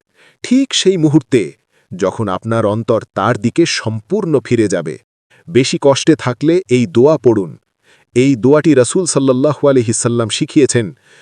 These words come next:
দুঃখ কষ্টে ডুবে থাকা মানুষের জন্য। "আল্লাহুম্মা রাহমাতাকা আরজু," হে আল্লাহ, আমি আপনার রহমতেরই আশা করি।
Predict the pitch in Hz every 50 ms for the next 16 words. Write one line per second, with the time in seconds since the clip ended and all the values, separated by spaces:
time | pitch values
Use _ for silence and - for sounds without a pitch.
0 | _ _ 101 90 123 160 - - - - 147 - 127 117 - - - 120 113 95
1 | 107 113 110 120 - - 113 - 113 101 95 92 107 135 131 - - 117 95 156
2 | 101 95 82 76 69 65 - _ _ _ - - _ - 120 117 117 117 117 113
3 | 113 110 107 - 139 165 170 156 156 147 139 135 127 131 147 - - - 135 131
4 | 123 131 117 - 120 - - 131 127 113 85 76 92 90 80 67 - _ _ _
5 | _ _ - 98 92 87 90 90 85 87 95 117 131 127 113 - _ _ _ _
6 | _ - - 104 110 107 - 92 98 - 117 113 107 90 82 92 92 - 127 135
7 | 139 - 180 175 180 147 104 95 - - 113 - 101 95 87 76 65